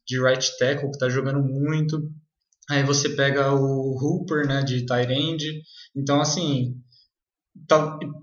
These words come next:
talvez o Miami Dolphins possa fazer isso também, talvez o Jaguars agora possa fazer isso, talvez o Jets possa começar a fazer isso, trazendo o Deshaun Watson.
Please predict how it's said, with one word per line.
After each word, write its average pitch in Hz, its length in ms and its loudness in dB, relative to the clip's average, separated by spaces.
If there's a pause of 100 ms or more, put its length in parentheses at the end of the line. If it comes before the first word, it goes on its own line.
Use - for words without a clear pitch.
talvez 165 320 0
o 196 180 4
Miami 180 380 2
Dolphins 151 460 0
possa 135 280 -2
fazer 127 300 0
isso 151 300 -4
também, 139 500 -4
talvez 131 340 0
o 139 140 -4
Jaguars 135 480 0
agora 131 320 -2
possa - 220 -6
fazer 120 280 -6
isso, 139 200 -6
talvez 131 280 -4
o 156 120 -6
Jets 139 440 -2
possa 131 280 0
começar 131 320 -6
a 127 80 -6
fazer 120 260 -6
isso, 127 420 -6
trazendo 123 480 -2
o 123 320 -8
Deshaun 123 420 -4
Watson. 143 380 -6